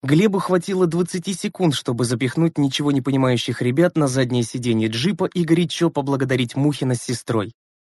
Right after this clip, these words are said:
Не успел джип отъехать от заправочной колонки, как из здания вышел таксист и неторопливо направился к своей машине.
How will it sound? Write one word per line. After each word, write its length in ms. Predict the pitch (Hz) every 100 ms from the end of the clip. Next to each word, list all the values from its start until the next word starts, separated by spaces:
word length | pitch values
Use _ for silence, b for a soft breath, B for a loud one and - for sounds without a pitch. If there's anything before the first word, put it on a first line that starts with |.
| _ -
Не 160 | 131
успел 380 | 143 151 240 233
джип 280 | 156 175 185
отъехать 440 | 185 160 190 160
от 80 | 151
заправочной 560 | 143 139 175 151 151 139
колонки, 480 | 156 175 202 175 139
как 180 | 170
из 140 | 185 160
здания 500 | 147 170 185 175 170
вышел 340 | 170 165 160
таксист 520 | 131 151 - 196 180 -
и 60 |
неторопливо 680 | 165 165 160 151 135 151 147
направился 580 | 139 127 131 120 117 127
к 40 |
своей 300 | - 123 113
машине. 560 | 110 110 - 113 104 101